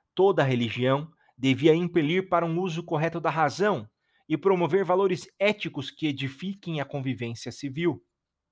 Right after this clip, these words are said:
Fiéis à obra de reconciliação realizada por Deus em Jesus Cristo crucificado e ressuscitado,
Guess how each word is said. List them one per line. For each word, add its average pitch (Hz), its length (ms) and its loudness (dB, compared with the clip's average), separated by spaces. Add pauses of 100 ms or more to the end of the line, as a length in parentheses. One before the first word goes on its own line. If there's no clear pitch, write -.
(540)
Fiéis 143 380 0
à 131 80 2
obra 139 300 2
de 110 100 -8
reconciliação 139 920 -2
realizada 120 500 -2
por 123 180 -4
Deus 110 260 -4
em 110 100 -8
Jesus 120 320 -8
Cristo - 400 -6
crucificado 123 880 0
e - 20 -2
ressuscitado, 139 880 -2